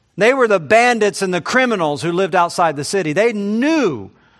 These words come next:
that they had no place being invited to this kind of social event. But this is a picture of those who enter the kingdom of God.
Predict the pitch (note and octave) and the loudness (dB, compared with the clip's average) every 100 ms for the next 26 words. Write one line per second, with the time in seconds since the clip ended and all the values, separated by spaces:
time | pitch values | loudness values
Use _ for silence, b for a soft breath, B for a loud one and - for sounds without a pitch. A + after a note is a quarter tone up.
0 | b b b b F#3+ A3+ A#3 G3+ F3 F#3 | b b b b -4 2 4 4 2 0
1 | G3+ G#3+ G3+ F#3+ D3 A#2+ - - - - | 2 2 2 0 0 -2 -8 -8 -10 -16
2 | _ _ _ - E3 F3 D#3+ D#3 D#3+ D3 | _ _ _ -8 -4 -2 -2 2 2 2
3 | C#3 - C#3+ A2+ F#3+ F3 - - D#3+ C#3+ | -4 -6 -8 -2 -2 -2 -8 -2 -2 -2
4 | A#2 G#2 - b b b b b C#3+ - | -6 -10 -16 b b b b b -6 -4
5 | - D#3+ - C#3+ C3 C3+ A2 - - _ | -4 -4 -4 -4 -4 -4 -6 -10 -20 _
6 | _ _ _ _ _ _ _ _ _ _ | _ _ _ _ _ _ _ _ _ _
7 | _ _ _ _ _ _ _ _ _ _ | _ _ _ _ _ _ _ _ _ _
8 | - C3+ G3+ G3+ F3+ F3 G3 G3 - C#3+ | -12 -4 -2 -2 -4 -4 -4 -6 -4 -4
9 | C3 D3+ C#3 D3 C#3 A#2+ A2 B2+ G#2+ G2 | -2 -4 -4 -4 -4 -6 -6 -8 -8 -8
10 | G#2+ F#2 | -8 -10